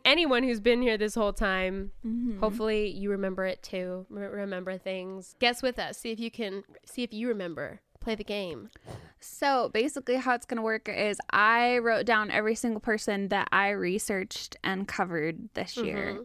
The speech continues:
Speaker 2: And then Sadie wrote down every single person she researched and covered this year. We came up with a trivia question for every single one of them.
Speaker 1: Yes.
Speaker 2: And we're gonna quiz each other on how well we were paying attention to the other
Speaker 1: <laughs>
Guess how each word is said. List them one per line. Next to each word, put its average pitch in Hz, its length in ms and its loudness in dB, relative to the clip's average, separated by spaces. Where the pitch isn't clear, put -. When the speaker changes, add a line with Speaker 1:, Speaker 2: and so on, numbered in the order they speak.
Speaker 2:
And 196 200 0
then 185 200 0
Sadie 240 360 2
wrote 220 200 0
down 220 220 0
every 208 160 0
single 202 280 -6
person 202 360 -4
she 294 280 2
researched 285 600 0
and 214 160 -2
covered 202 300 0
this 202 180 -4
year. 190 300 -2
We 226 140 4
came 247 240 2
up 233 160 4
with 226 220 4
a 208 120 4
trivia 226 500 -2
question 208 500 -6
for 202 140 -6
every 202 240 -2
single 202 420 -4
one 190 300 -4
of 190 140 -8
them. 175 440 -2
Speaker 1:
Yes. 208 220 -10
Speaker 2:
And 208 140 0
we're 202 120 2
gonna 196 220 -2
quiz 208 500 0
each - 280 -6
other 196 400 2
on 180 220 -2
how 190 360 0
well 185 220 2
we 180 120 0
were 175 140 -2
paying 180 380 -6
attention 180 420 -6
to - 140 -18
the 175 100 -8
other 214 300 -2
Speaker 1:
<laughs> 196 60 -10